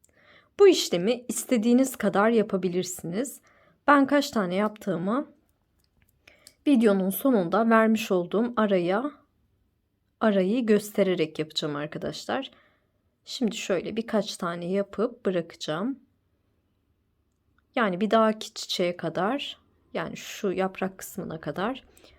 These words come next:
bu şekilde devam edeceğiz. Ben şimdi burada bırakacağım. Evet, bakın yaprak kısmımız böyleydi. Şimdi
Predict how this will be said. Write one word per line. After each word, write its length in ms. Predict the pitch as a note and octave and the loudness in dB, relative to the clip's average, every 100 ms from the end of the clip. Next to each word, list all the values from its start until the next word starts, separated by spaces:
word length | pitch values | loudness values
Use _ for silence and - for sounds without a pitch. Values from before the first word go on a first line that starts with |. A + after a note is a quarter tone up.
| _ _ _ - | _ _ _ -10
bu 40 | |
şekilde 540 | C#4 - F#3 E3+ G#3 A3 | -4 -2 -2 -2 0 4
devam 380 | G3 F#3+ F3+ - | 4 4 0 -4
edeceğiz. 600 | - - - F3 - - _ _ - | -8 -12 -10 -12 -14 -20 _ _ -4
Ben 180 | C4 A3+ | -2 -2
şimdi 320 | - G3 F#3 | -4 -8 -4
burada 260 | G#3 F#3 G#3+ | -2 0 0
bırakacağım. 760 | G#3 F#3+ - D#3+ D#3+ A3 C4 _ _ _ _ _ _ _ _ _ _ _ _ _ _ _ _ _ _ _ _ _ _ _ _ - | 0 -2 -8 -10 -6 -6 -8 _ _ _ _ _ _ _ _ _ _ _ _ _ _ _ _ _ _ _ _ _ _ _ _ -2
Evet, 300 | A#3 F3+ - | 0 0 -2
bakın 240 | D#3+ F#3 | -8 -4
yaprak 440 | G#3 A#3+ A#3 F#3+ F#3+ | 0 0 0 -4 -4
kısmımız 520 | - F3+ G#3+ B3 A3+ | -8 -2 -2 0 2
böyleydi. 580 | G3 E3+ E3+ D#3+ B3 C#4+ | 2 2 -4 -6 -6 -4
Şimdi 540 | - G#3 D#3+ B3 F4 | -2 -2 0 -2 -4